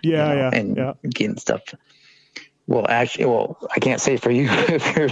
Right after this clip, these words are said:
Speaker 2: living in Canada, but, you know, uh, if you've been out in California, San Diego
Speaker 1: Oh, yeah,
Speaker 2: area,
Speaker 1: yeah, yeah.
Speaker 2: and Los Angeles, it's like the weather is just
Speaker 1: Yeah, it's phenomenal. Right.
Speaker 2: S-, so that's one thing,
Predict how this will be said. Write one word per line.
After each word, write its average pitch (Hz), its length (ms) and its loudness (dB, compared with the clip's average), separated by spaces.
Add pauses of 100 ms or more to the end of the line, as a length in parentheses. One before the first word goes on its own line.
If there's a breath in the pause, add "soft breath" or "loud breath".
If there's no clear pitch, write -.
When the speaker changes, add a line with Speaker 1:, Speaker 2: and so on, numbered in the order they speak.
Speaker 2:
living 139 240 2
in 113 160 2
Canada, 123 520 2
but, 101 80 -12 (500 loud breath)
you 127 100 2
know, 127 80 2
uh, - 380 0
if 113 220 -2
you've 113 120 2
been 120 160 2
out 107 180 2
in 104 80 -2
California, 113 600 2
San 110 240 0
Diego 104 540 4
Speaker 1:
Oh, 98 40 2
yeah, 95 80 4
Speaker 2:
area, 107 240 2
Speaker 1:
yeah, 101 160 2
yeah. - 100 0
Speaker 2:
and 92 100 0
Los 92 240 2
Angeles, 98 380 0
it's - 80 -4
like 95 160 0
the 101 100 2
weather 104 340 2
is 101 140 -2
just - 260 -8
Speaker 1:
Yeah, 170 220 0
it's - 100 -10
phenomenal. 117 500 -2 (200)
Right. 117 220 -2 (240)
Speaker 2:
S-, - 120 -10 (380 loud breath)
so 127 160 2
that's 120 300 0
one 135 460 2
thing, 117 520 0